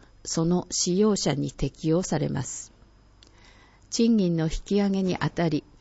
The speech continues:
中小企業、小規模事業者向けに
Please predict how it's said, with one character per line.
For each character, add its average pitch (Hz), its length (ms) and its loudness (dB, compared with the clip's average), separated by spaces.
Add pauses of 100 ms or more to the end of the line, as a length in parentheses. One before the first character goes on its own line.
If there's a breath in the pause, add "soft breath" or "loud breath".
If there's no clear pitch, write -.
(300 soft breath)
中 247 180 2
小 226 220 2
企 202 260 0
業、 139 280 0 (200)
小 214 260 2
規 220 200 2
模 208 140 4
事 185 220 0
業 202 180 2
者 196 160 0
向 180 140 0
け 170 180 2
に 160 180 0